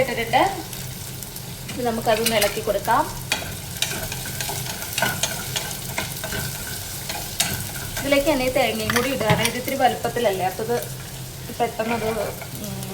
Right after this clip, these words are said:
വഴണ്ട് വരില്ല. തൽക്കാലം നമ്മള് നേരത്തെ കിടക്കട്ടെ അല്ലേ? നല്ല കളർഫുൾ ആയിട്ടുണ്ടല്ലേ, നല്ല ഭംഗി കാണാനേ. മെഴുക്ക് വരട്ടിക്കുള്ള ഐറ്റം ഒരു ചെറുതായിട്ടൊന്ന് വഴണ്ട് വന്നിട്ടുണ്ട്. ഇതിൽ ഞാൻ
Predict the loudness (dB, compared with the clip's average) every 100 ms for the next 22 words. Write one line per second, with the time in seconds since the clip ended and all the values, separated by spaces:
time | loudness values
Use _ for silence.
0 | 2 4 4 0 -2 0 -2 -4 -10 -10
1 | -8 -8 -6 -4 -4 -4 -4 -6 -8 0
2 | 0 2 -2 -2 -2 0 0 0 -2 -6
3 | -4 -2 2 2 0 -2 0 2 2 2
4 | 0 0 0 -4 -2 0 0 -2 -6 -10
5 | -12 4 10 10 10 4 6 8 8 6
6 | 4 6 8 6 6 0 2 6 6 6
7 | 0 -6 -4 -4 -2 2 6 8 8 6
8 | 4 2 2 4 4 4 2 -2 0 0
9 | 0 -4 -6 -4 0 2 2 4 2 2
10 | 2 4 6 6 6 -2 -6 -6 -6 -6
11 | -4 -2 0 2 2 0 -6 -8 -8 -2
12 | 2 2 2 6 8 10 8 8 8 10
13 | 10 8 4 4 4 2 2 2 2 -2
14 | -6 0 6 8